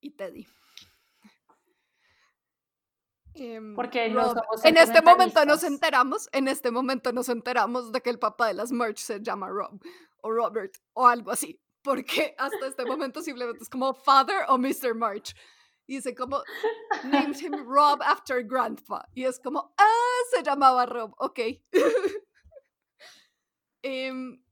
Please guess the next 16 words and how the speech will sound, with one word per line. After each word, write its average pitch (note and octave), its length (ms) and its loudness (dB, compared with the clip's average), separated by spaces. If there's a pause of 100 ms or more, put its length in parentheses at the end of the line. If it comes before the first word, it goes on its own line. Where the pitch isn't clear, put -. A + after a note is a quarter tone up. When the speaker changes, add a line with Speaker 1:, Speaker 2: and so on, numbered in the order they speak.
(200)
Speaker 1:
y D#4+ 80 -6
hay D#4+ 200 4
un, D4+ 300 -8 (120)
y C#4+ 200 -10
digamos C#4 280 -6
que D#4 80 -14
esas D4+ 200 -8
últimas D4+ 440 -6
escenas D4 380 -6
del C4+ 140 -4
libro C4+ 280 -6
son A#3 180 -10
lindas A#3 320 -14
porque B3 260 -12
es - 200 -18 (240)
como A#3 500 -8